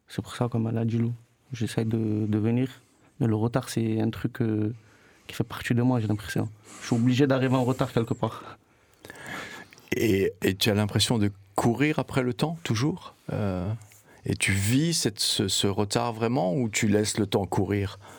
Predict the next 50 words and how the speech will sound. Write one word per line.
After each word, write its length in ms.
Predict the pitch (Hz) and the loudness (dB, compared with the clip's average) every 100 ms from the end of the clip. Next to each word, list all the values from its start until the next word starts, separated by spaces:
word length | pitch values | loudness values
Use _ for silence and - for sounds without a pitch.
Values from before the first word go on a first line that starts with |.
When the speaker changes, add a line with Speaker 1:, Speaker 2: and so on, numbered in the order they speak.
| - - - | -20 -20 -8
Speaker 2:
par 160 | - 85 | -4 -2
lui-même 480 | 85 87 92 123 120 | 0 0 0 -2 0
ou 120 | 92 | 2
alors 300 | 87 90 87 | 2 2 -2
peut-être 540 | 82 92 - 87 - 98 | -2 -2 0 -2 -2 -2
il 280 | 107 113 101 | -2 -2 -2
court 240 | - 101 | -2 0
derrière 320 | 92 85 85 | 0 0 -2
toi ? 280 | - 110 120 - - - - | -4 -4 -4 -8 -16 -14 -4
Comment 220 | - 107 | -2 0
ça 140 | 101 98 | 0 -2
se 80 | - | -2
passe 220 | 110 - | -4 -4
pour 160 | 110 | -4
toi ? 180 | - 101 - - _ _ - 135 | -4 -6 -10 -20 _ _ -10 -4
Speaker 1:
En 140 | 127 | -2
vrai, 240 | 117 135 139 | 0 0 2
moi, 600 | 131 135 135 131 123 107 - _ _ _ _ _ 113 | 2 2 0 0 0 -2 -8 _ _ _ _ _ -4
je 140 | 113 | -2
laisse 180 | 120 - | -2 -2
le 100 | 123 | -2
temps, 160 | 143 131 | 0 2
en 100 | 101 | 0
vrai. 80 | - - - - - - | -4 -10 -18 -20 -20 -4
Le 100 | 107 | -2
temps, 220 | 113 139 135 | 0 2 2
je 80 | |
le 80 | 131 | 2
laisse 180 | 127 123 | 2 0
courir, 360 | - 135 139 120 | 0 0 2 2
mais 420 | 117 120 120 113 | 2 2 2 2
je 80 | 113 | 2
le 80 | |
laisse, 220 | 123 127 123 | 2 0 0
c'est 100 | - | 0
pas 100 | 156 | 2
parce 200 | 160 156 | 0 2
que 100 | 147 | 2
je, 140 | 135 | 2
c'est, 160 | 120 120 | 0 0
je 100 | 113 | 2
le 60 | |
laisse 180 | 127 139 | 2 2
pas, 120 | - | 0
en 100 | 160 | 0
fait. 180 | 117 113 - | 0 -4 -6
C'est 160 | - 117 | -2 0
lui, 440 | 117 117 117 143 | 0 2 4 4
il 60 | 143 | 4
court. 260 | 143 - | 0 0